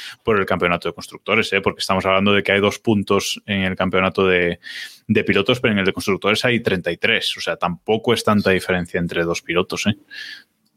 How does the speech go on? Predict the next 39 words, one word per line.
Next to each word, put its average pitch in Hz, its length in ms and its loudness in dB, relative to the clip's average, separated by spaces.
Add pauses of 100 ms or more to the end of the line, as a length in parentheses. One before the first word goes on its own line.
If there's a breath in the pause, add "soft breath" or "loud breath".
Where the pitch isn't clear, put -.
(220)
Ahí 90 220 2
sí - 160 2
que 95 580 4
yo 98 80 2
creo 104 200 2
que 104 60 2
McLaren 101 460 2
va 104 60 4
a 101 60 4
molestar 101 280 2
bastante. 107 460 2
McLaren, 104 640 0 (260)
mm, 85 720 -4 (600)
no 90 300 -6
te 117 180 0
diría 113 240 4
que - 80 0
va 101 60 4
a - 20 2
estar 101 180 2
en 95 140 2
todos 101 300 2
los 90 120 -2
podios 95 280 2
de 92 60 0
aquí 90 120 0
a 87 60 -2
final 87 180 -2
de 87 80 -2
temporada, 90 480 0
pero 85 420 -6
yo 87 160 -8
creo 92 160 -4
que 101 60 0
los 113 140 2
va 101 60 4
a - 0 -
estar 85 200 -4
rondando 80 720 -10